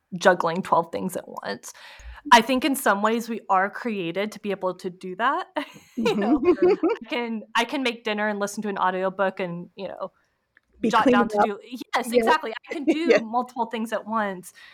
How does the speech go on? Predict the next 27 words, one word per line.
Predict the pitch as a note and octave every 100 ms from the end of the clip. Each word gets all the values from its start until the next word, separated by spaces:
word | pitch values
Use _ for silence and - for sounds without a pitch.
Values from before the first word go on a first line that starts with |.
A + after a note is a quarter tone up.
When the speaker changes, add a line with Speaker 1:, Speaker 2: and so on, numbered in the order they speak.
| _
Speaker 1:
Um, | A3+ G3+ F3+ E3+ F3+ F#3 A#3 _ _ _ _ -
a-, | A3+
a-, | B3+ A3 G#3+
and | B3
it | A3
doesn't | A3 A3+ A3+ G3 - _ _ _ _ _ _ _
faze | - B4 B4
me | C#4 D4+ - - _
as | D4+ C4+
much | B3+ C4
as | B3
it | -
might | A#3 B3
others. | G#3 G3+ A3 A#3+
But, | - A#3+ A3
Speaker 2:
Mm-hmm. | C4 A#3+ G#3 B3
Speaker 1:
um, | B3+ A#3 G#3+ G3+ G3+ G#3+ - - - - _ _ _
I | C4 C#4+
think, | - F#4+ A#4 -
you | A#3 C4+
know, | A#3+ G#3 G3+
in, | C#4 A#3
in | C4 B3
some | - C#4
ways | D#4 C4+ A#3
we | A#3 -
are | A3 A3+